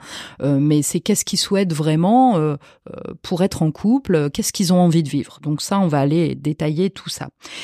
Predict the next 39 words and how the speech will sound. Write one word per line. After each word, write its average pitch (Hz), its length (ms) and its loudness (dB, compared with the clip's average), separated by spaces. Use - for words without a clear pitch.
Et 196 80 2
puis 196 160 0
ensuite, 196 320 0
c'est - 160 -2
prendre 214 340 2
conscience 170 640 0
de 160 140 -2
ses 156 260 -4
atouts. 160 360 -4
Ça, - 180 -4
c'est - 180 -4
la 143 120 0
cinquième 151 420 -2
étape. 156 320 -2
C'est - 160 -6
quelles 185 280 2
sont 196 300 0
mes 165 160 2
ressources ? 160 760 -2
Quelle 196 160 2
est 214 100 6
la 170 140 2
partie - 400 -4
merveilleuse, 170 880 2
euh, 120 140 -6
chez - 220 -2
moi, 165 400 4
euh, 151 180 0
qui - 160 -6
va 160 140 2
faire 202 260 0
que 175 140 0
je 156 160 0
vais 156 300 0
pouvoir 165 440 0
rencontrer, 165 600 0
et 185 100 2
puis - 180 -6
surtout, - 640 0